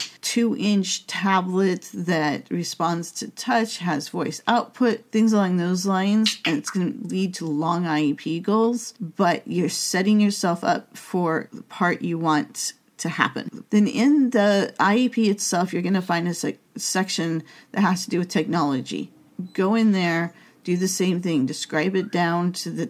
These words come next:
T, just as much detail as you can get without naming the brand.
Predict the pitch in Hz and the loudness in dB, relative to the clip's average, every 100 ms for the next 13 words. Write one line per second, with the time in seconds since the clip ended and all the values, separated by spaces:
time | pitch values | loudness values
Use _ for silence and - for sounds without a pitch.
0 | - - 190 156 135 147 180 156 156 - | -4 -6 -2 0 0 -2 -4 -4 -8 -6
1 | 180 175 190 226 214 - 185 185 170 165 | -2 0 2 2 0 -4 -4 0 0 0
2 | 165 160 175 180 170 147 - 170 170 165 | -2 -4 -4 -2 -2 -2 -4 -6 -6 -2
3 | 160 175 - - 170 165 170 165 160 156 | -2 -2 -6 -6 -2 -2 -2 -2 -2 -4
4 | 139 170 139 - 127 - | -4 -2 0 0 -4 -6